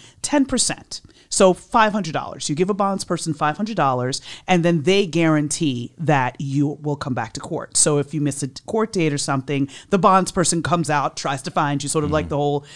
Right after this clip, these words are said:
Speaker 1: Dog the Bunny Hunter, with
Speaker 2: Yeah.
Speaker 1: problematic show as it was,
Speaker 2: <laughs>
Speaker 1: but, you know, that's basically what he did. If
Speaker 2: I
Speaker 1: you
Speaker 2: think that most people are familiar in that context, like,
Speaker 1: Mm.
Speaker 2: that sort of pop culture context.
Speaker 1: Mm-hmm.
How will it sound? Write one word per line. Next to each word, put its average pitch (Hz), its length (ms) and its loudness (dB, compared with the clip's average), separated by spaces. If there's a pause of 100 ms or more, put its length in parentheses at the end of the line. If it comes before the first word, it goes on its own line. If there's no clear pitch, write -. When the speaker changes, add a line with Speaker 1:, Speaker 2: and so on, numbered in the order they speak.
(120)
Speaker 1:
Dog 147 300 6
the 160 80 -2
Bunny 151 300 0
Hunter, 139 600 -2 (140)
with 151 180 -10
Speaker 2:
Yeah. 95 300 -2
Speaker 1:
problematic 202 560 6
show 190 220 2
as 175 120 2
it 175 80 -4
was, 151 360 0
Speaker 2:
<laughs> 160 160 0
Speaker 1:
but, 147 260 2 (380)
you 214 120 2
know, 180 140 4
that's 202 300 4
basically 165 420 0
what 139 200 -2
he 151 120 -6
did. - 240 -10
If - 100 -4
Speaker 2:
I 127 40 4
Speaker 1:
you 123 60 4
Speaker 2:
think 180 160 4
that 139 140 0
most 127 260 0
people 120 280 -4
are 90 60 -2
familiar 98 380 -4
in 123 120 -2
that 82 160 -6
context, - 380 -10
like, 87 100 -6
Speaker 1:
Mm. 82 40 -6
Speaker 2:
that - 160 -10
sort 98 140 -6
of 90 100 -10
pop 98 200 -6
culture 104 300 -10
context. 92 520 -10
Speaker 1:
Mm-hmm. 127 280 -10